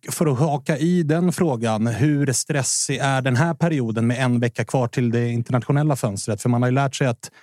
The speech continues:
alltså både vad gäller spelare ut, men kanske framförallt spelare in som sitter och är lite så här, vill vänta på att det eventuellt dyker upp större klubbar i större ligor. Öppna, känner man liksom som sportchef att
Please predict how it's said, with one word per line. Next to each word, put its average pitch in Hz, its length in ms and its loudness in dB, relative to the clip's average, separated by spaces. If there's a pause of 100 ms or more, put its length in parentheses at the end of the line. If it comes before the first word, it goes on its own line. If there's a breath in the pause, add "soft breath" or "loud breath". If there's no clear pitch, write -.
(380 soft breath)
alltså 127 160 0
både 139 340 2
vad 202 100 2
gäller 160 140 2
spelare 135 440 0
ut, 156 320 2
men 123 120 2
kanske 123 240 0
framförallt 135 400 0
spelare 127 420 0
in 147 300 2
som 127 160 0
sitter 123 340 -2
och 123 60 2
är 120 60 2
lite 123 420 2
så 160 100 -2
här, 123 60 0
vill 120 180 2
vänta 117 540 0
på 123 480 0
att 113 120 -6
det 131 80 0
eventuellt 123 640 2
dyker 123 260 -2
upp 113 300 -2
större 131 360 0
klubbar 120 400 -2
i 117 60 0
större 131 360 0
ligor. 117 540 0 (540 soft breath)
Öppna, - 420 -2
känner 175 400 2
man 170 140 2
liksom 131 260 0
som 123 100 0
sportchef 127 420 -2
att 120 280 -4